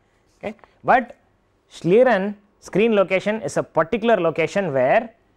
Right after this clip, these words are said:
if I put an object here which is light source, that should be imaged on the screen exactly. Okay? If I have another lens also, I should be imaging that particular point on the screen. That should be the location,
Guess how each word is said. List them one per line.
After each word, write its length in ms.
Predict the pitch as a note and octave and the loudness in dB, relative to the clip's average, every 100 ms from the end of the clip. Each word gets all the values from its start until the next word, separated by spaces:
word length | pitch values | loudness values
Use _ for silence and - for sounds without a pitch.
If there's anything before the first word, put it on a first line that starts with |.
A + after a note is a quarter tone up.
| _ _ | _ _
if 100 | C3+ | -2
I 100 | F3 | -2
put 260 | E3+ A3 C4 | 0 0 0
an 120 | A3+ | 0
object 440 | G3+ G3 A3 F3+ | 0 0 0 -2
here 280 | - G3 F3 | 2 4 4
which 140 | E3 F3 | 2 -2
is 160 | E3 | -2
light 240 | D3 F3 - | 0 0 0
source, 480 | D3+ C#3+ G3 - _ _ _ A#2 | 2 2 0 -6 _ _ _ 0
that 240 | F3 G#3 | 0 0
should 340 | - A#3 F#3 | -2 -2 0
be 260 | D#3+ G#3+ B3+ - | 0 0 -2 -4
imaged 440 | D#3+ G3+ B3 G3 | -2 0 0 0
on 160 | G#3 G3 | 0 0
the 80 | F#3 | -2
screen 380 | - F#3+ A#3 A3+ | -2 -2 -2 -2
exactly. 540 | D3+ C3+ D3 C3+ B2+ - _ _ _ _ _ _ _ _ _ _ _ | -8 -4 -4 -4 -8 -12 _ _ _ _ _ _ _ _ _ _ _
Okay? 160 | A3+ | -2
If 120 | D#3 D#3+ | 0 -2
I 80 | |
have 200 | E3+ G3+ | 0 0
another 280 | G#3 G3+ G#3 | 0 0 2
lens 220 | F#3+ G3+ | 2 2
also, 440 | E3+ B3+ A#3+ F#3 A#3+ | 4 4 4 2 2
I 80 | E3 | -2
should 200 | - F3+ | -2 -2
be 100 | F#3+ | 0
imaging 480 | F#3 G3+ G#3 G#3 G3 _ G#2 A#2+ | 0 0 0 -4 -6 _ -16 -6
that 280 | G3 - | -6 -4
particular 500 | F3+ F3 F#3+ G3+ G3 | -6 -4 -4 -2 -2
point 440 | E3+ D#3+ G3 A3+ - _ _ _ | -2 -4 -2 -4 -6 _ _ _
on 200 | D#3 F3+ | -4 -2
the 80 | D#3+ | -4
screen. 280 | - D3+ G#2+ _ _ _ _ _ _ | -4 -8 -8 _ _ _ _ _ _
That 160 | C3+ D3 | -4 0
should 160 | F3+ D3 | -2 -2
be 160 | D3+ | 0
the 140 | D#3 G3+ | 2 2
location, 420 | C#3 C#3 - | 0 -4 -8